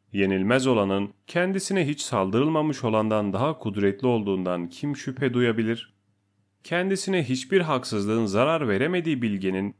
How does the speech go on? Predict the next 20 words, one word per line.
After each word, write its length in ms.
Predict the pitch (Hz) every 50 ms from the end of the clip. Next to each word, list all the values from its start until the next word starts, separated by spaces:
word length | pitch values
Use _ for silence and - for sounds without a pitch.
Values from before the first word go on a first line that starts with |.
| _ _ _
hiçbir 420 | _ 190 190 - - - - - -
haksızlıkla 760 | 151 131 113 110 - - 131 131 165 190 185 180 170 156
karşılaşmamış 840 | - - 101 98 95 - - 170 185 180 - - 175 165 151 127 - 123
olandan 500 | 110 104 101 101 98 101 101 98 98 98
daha 240 | 107 127 170 185
iyi 120 | 185 185 156
bir 160 | 160 151 -
karaktere 520 | - - 107 107 110 110 - 160 165 170
sahip 480 | 160 - - 117 110 120 147 143 - -
olduğunu 440 | 101 92 92 92 98 104 110 101 101
bilmelisin. 720 | 101 101 101 101 98 98 101 98 - 107 95 87 87 - _ _ _ _ _ _ _ _ _ _ _ _ _ _ _
Dahası 520 | 117 117 160 170 180 190 180 - - 202 196
savaşların 800 | 196 - 104 98 101 104 107 - - 127 127 139 135 127 110
boyun 240 | 101 95 101 107 107
eğdiremediği, 840 | 101 95 95 90 98 95 104 107 104 101 92 90 92 90 90 98 - _ _ _ _
kendisini 640 | - - 175 180 190 196 196 190 - 196 196 185 143
dürten 420 | 113 107 101 - 131 131 131 127 110
düşman 340 | 101 - - - 135 135
silahının 540 | 131 131 - 110 98 95 95 95 101 98 98
korkutamadığı 960 | 90 - - 95 92 95 - 98 - - 110 113 104 95 92 95 95 95 95